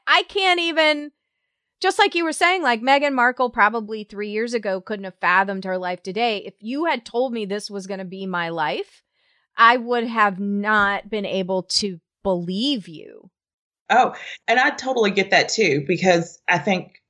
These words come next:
Speaker 2: for me, my game plan was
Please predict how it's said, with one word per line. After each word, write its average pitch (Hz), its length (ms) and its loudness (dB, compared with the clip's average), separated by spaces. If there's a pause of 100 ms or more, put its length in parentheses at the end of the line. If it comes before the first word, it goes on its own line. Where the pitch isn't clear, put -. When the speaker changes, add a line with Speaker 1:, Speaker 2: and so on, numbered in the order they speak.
(120)
Speaker 2:
for 190 140 2
me, 180 380 4
my 156 180 4
game 156 380 2
plan 143 420 2
was 135 640 2